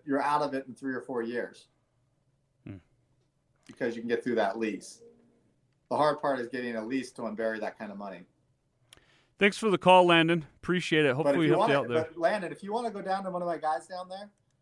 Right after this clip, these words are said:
Speaker 1: at, uh, the Midtown store, the Southtown store, they can go through your options on it, and they'll hit you straight and tell you what you can and can't do.
Speaker 2: That's what you ought to do. That's what you ought to do for sure.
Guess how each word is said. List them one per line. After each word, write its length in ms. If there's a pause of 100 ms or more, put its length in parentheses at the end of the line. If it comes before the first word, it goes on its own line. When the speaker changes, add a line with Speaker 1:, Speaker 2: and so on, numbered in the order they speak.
(400)
Speaker 1:
at, 180
uh, 180
the 100
Midtown 360
store, 220
the 60
Southtown 400
store, 260
they 160
can 180
go 160
through 180
your 180
options 380
on 180
it, 120 (140)
and 120 (380)
they'll 160
hit 180
you 60
straight 360
and 80
tell 140
you 80
what 200
you 60
can 220
and 100
can't 220
do. 240 (680)
Speaker 2:
That's 180
what 80
you 160
ought 80
to 60
do. 200 (300)
That's 80
what 100
you 80
ought 80
to 60
do 120
for 200
sure. 260